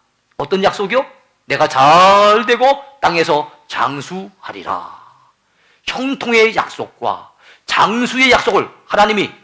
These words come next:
약속으로 붙여주시면서 우리에게 부모를 공경하라고 말씀하고 있는 거예요. 그러므로 부모를 공경하는 것은 부모님께도 마땅히 해드려야 될 일이지만은 그것은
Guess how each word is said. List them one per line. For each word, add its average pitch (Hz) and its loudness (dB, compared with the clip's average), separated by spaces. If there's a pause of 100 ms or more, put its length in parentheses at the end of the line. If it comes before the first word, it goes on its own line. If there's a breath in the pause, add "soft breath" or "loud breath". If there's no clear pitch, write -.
약속으로 185 -2
붙여주시면서 254 -2
우리에게 175 -2 (160 loud breath)
부모를 156 -4
공경하라고 131 -8 (200 soft breath)
말씀하고 113 -10
있는 101 -20
거예요. - -20 (680)
그러므로 175 -4
부모를 180 -2
공경하는 170 -2
것은 170 -6 (240 loud breath)
부모님께도 175 -2
마땅히 233 2
해드려야 202 0
될 185 -2
일이지만은 123 -8
그것은 123 -14